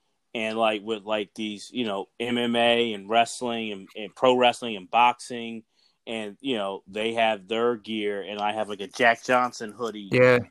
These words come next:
Speaker 1: And, you know, I've, I've been able to give, like, you know, my dad and, you know, my friend who was on the show, Mike, he, you know, like, a, a Joe Frazier or a Mike Tyson hoodie. Like, it's really cool. Like, I love this stuff. You know, we,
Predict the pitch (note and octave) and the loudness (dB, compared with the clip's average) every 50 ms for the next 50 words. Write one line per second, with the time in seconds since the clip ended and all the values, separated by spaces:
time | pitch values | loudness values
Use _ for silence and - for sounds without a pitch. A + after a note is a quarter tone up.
0 | _ - - A#2 A2 A2 A2 A2+ A2 G#2+ G#2 G#2+ G#2 G2 - _ - A2+ A2 G2+ | _ -10 -8 -6 -6 -6 -4 -4 -2 0 0 0 -2 -4 -6 _ -2 -2 -2 -2
1 | F#2+ A#2 A#2 A2+ A2 A2 G#2 F#2+ A2+ A2+ A2 G#2+ A2 G#2+ G#2 G2+ A2 A2+ G#2+ G#2 | -2 -4 -2 -2 -2 -4 -4 -4 -2 -2 0 0 0 -2 -2 -4 -4 -6 -6 -6
2 | G#2 G2+ G2 F#2 F#2 A2+ A2 A2+ A2+ A2+ A2 A2 G#2+ G2 G2+ F2 - _ _ _ | -6 -8 -8 -6 -4 -4 -2 0 0 0 0 -2 -4 -6 -10 -12 -18 _ _ _
3 | _ _ _ - C3 A2+ G#2+ G2 F#2+ F#2 F#2 G2 G2+ G2 - - - C3 B2 A#2+ | _ _ _ -8 -6 -4 -2 -2 -2 -4 -4 -6 -6 -6 -4 0 2 4 4 4
4 | A#2+ A#2 A2 A#2 A2+ G#2+ A2 A2 A2+ A2 G#2 - - - A#2 G#2+ G#2 G2+ G2+ G#2+ | 2 -2 -2 -4 -4 -2 -2 -2 -2 -4 -6 -6 -4 -2 0 0 -2 -2 0 2
5 | A2+ A#2 A#2 A2+ - - A2 A2+ A2+ - _ _ G#2 A#2+ A2+ G#2 G2+ G2 F#2 G2 | 2 2 2 -2 -4 -8 -8 -8 -8 -8 _ _ -8 -6 -4 -4 -4 -4 -6 -6
6 | F#2 F2+ F2+ E2 - - F#2 F2+ E2+ _ - - A#2 A2+ A2+ A2 - - C3 B2 | -8 -8 -8 -10 -10 -10 -10 -10 -10 _ -4 0 2 2 2 2 0 2 4 4
7 | A2+ A2+ A#2 G#2+ G#2+ A2+ A2 G#2+ G2+ G2 G2 G#2 A2 A2+ A2+ - - - A#2 A2+ | 4 4 2 -2 -2 0 0 2 0 0 0 0 0 0 0 -2 -4 -2 -2 -2
8 | A2+ - - - A2+ G#2+ A2+ A2+ A2+ A2 A2+ A2 G#2+ - _ _ _ _ _ _ | -2 -4 -8 -10 -8 -6 -4 -2 -2 -2 -2 -4 -6 -8 _ _ _ _ _ _
9 | - A#2+ A#2 A2+ G2+ A#2 A#2 A2 - A#2 C3 C#3+ C#3 C3+ A#2 - - D3 C#3+ C3 | 0 2 2 2 2 0 -4 -4 -2 0 2 2 2 2 0 0 0 2 2 4
10 | A2+ A2 A2 G#2+ G#2 G2+ G#2+ B2 B2+ A#2+ B2 B2+ C3 B2 A2 A#2 A2 G#2 - - | 4 2 2 2 4 4 4 4 4 4 4 4 4 2 0 -6 -6 -6 -6 -4
11 | - - - A#2+ C3 B2+ A#2+ A2+ A2 A#2+ B2 A#2+ A2+ - | -4 -4 -2 -2 -4 -6 -6 -8 -6 -6 -6 -8 -8 -10